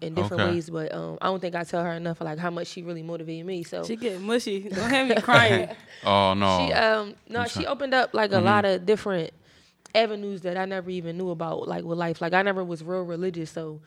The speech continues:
Speaker 1: we
Speaker 2: Okay.
Speaker 1: actually go to the same church. She invited me to her church. I joined her church. Um,
Speaker 2: Oh, congratulations. God
Speaker 1: yeah,
Speaker 2: is
Speaker 1: we
Speaker 2: good.
Speaker 1: on our, we,
Speaker 2: And
Speaker 1: we're
Speaker 2: which church?
Speaker 3: Um, it's called, uh, Emmanuel.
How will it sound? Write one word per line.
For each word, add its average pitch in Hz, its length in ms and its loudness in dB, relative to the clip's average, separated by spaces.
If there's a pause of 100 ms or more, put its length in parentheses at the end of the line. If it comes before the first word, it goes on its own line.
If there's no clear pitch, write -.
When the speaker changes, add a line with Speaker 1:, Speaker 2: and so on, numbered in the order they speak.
(200)
Speaker 1:
we 104 60 4
Speaker 2:
Okay. 202 180 6
Speaker 1:
actually 180 260 2
go 180 120 -8
to 175 100 -12
the 170 100 -10
same 180 260 -8
church. 180 260 -8
She 180 100 -8
invited 175 320 -2
me 180 80 -8
to 190 120 -8
her 175 120 -4
church. 170 260 -2
I 165 120 -2
joined 170 280 -4
her 170 140 -2
church. 170 420 -4
Um, 170 240 -2
Speaker 2:
Oh, 123 220 6
congratulations. 131 1080 2 (100)
God 101 200 4
Speaker 1:
yeah, 226 60 8
Speaker 2:
is - 180 4
Speaker 1:
we 131 60 2
Speaker 2:
good. 135 120 6
Speaker 1:
on 196 160 2
our, 190 160 -2
we, 208 240 -4
Speaker 2:
And 117 140 4
Speaker 1:
we're - 60 8
Speaker 2:
which 175 220 4
church? 151 440 2 (580)
Speaker 3:
Um, 196 340 -2
it's 208 140 -4
called, 202 340 2
uh, 190 220 -2
Emmanuel. 214 580 -6